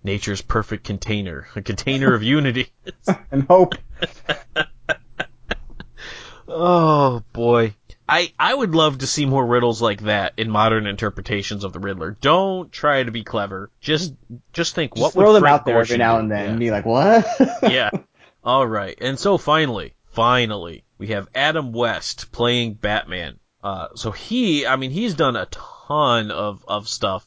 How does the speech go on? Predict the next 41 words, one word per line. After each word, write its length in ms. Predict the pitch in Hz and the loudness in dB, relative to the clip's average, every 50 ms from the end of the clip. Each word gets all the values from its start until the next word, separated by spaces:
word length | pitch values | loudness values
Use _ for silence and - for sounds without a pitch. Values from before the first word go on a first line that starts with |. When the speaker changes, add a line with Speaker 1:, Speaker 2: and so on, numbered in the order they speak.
| _ _ | _ _
Speaker 1:
since 400 | - - - 135 127 113 - - | -14 -8 -6 -4 -4 -4 -6 -8
this, 320 | - 90 95 - - - _ - | -10 -10 -10 -10 -12 -14 _ -10
mostly 580 | 107 110 117 127 151 175 165 - - 196 185 | -6 -2 0 2 2 0 0 -2 -4 -4 -6
playing 560 | 143 - - 151 151 147 143 143 139 135 143 - _ - | -4 -4 -4 -2 0 0 0 0 -2 -2 -6 -8 _ -12
some 280 | - - - 127 127 120 | -8 -4 -4 -2 -2 2
version 280 | 120 123 127 107 120 120 | 2 2 2 2 2 0
of 120 | 113 107 | 0 0
himself. 640 | - 101 98 98 - - 107 101 90 87 - - - 135 123 - _ _ - | 0 -4 -4 -4 -2 0 0 0 0 -2 -4 -8 -14 -16 -16 -16 _ _ -4
Speaker 2:
Mm-hmm. 420 | 123 123 120 120 120 117 127 123 120 _ _ _ | -2 0 2 2 2 0 0 -2 -6 _ _ _
Speaker 1:
Uh, 280 | - 98 90 85 80 - - | -4 -2 -2 -2 -4 -2 0
I, 240 | - 123 127 117 - - _ _ | 0 0 0 -2 -6 -14 _ _
I 100 | 117 123 | -4 -4
can 100 | - 120 110 | -2 -2 -2
think 160 | 135 131 113 | -2 0 2
of 80 | 107 - | 2 2
Speaker 2:
He's 120 | 101 95 | 2 2
Speaker 1:
a, 60 | 180 | 2
Speaker 2:
like 120 | 196 - 113 | 2 2 0
Speaker 1:
a 40 | |
handful 360 | 107 117 127 113 - - 107 101 | -2 -6 -8 -8 -8 -8 -8 -8
of 60 | - | -4
times. 240 | - 123 120 - 143 | -4 -4 -2 0 2
Yeah, 200 | 143 143 127 123 | 2 4 4 2
he 100 | 147 143 | 0 -4
played, 340 | - - 185 196 190 180 | -2 0 2 4 4 6
uh, 200 | 185 170 165 160 | 6 6 6 6
let's 180 | 160 165 160 - | 4 2 0 -4
see, 140 | - 151 123 113 | -8 -8 -8 -8
he 80 | - | -4
did 200 | - 202 226 220 - | -2 0 0 0 2
play 520 | - 220 190 180 165 160 147 127 85 - _ _ | 2 2 4 4 2 2 0 -2 -8 -14 _ _
Batman's 680 | 127 117 - 123 131 123 139 135 127 123 117 110 104 - | -6 -2 2 2 2 2 0 0 -2 0 -2 -2 -6 -4
dad 460 | - 117 110 107 104 98 98 101 98 | 0 0 2 2 2 2 0 -2 -4
in, 180 | 90 110 104 110 | -6 -10 -10 -10
in 200 | - 92 113 107 | -8 -6 -6 -4
Batman: 380 | 104 - 101 101 85 104 107 104 | -2 -2 -2 -2 -2 -2 -4 -4
The 40 | 101 | -4
Brave 260 | 98 104 104 101 98 98 | -2 -2 -2 -2 -2 -4
and 80 | 95 | -6
the 40 | 98 | -6
Bold. 420 | 101 107 107 98 95 98 104 110 | -4 -2 -2 0 0 -2 -4 -8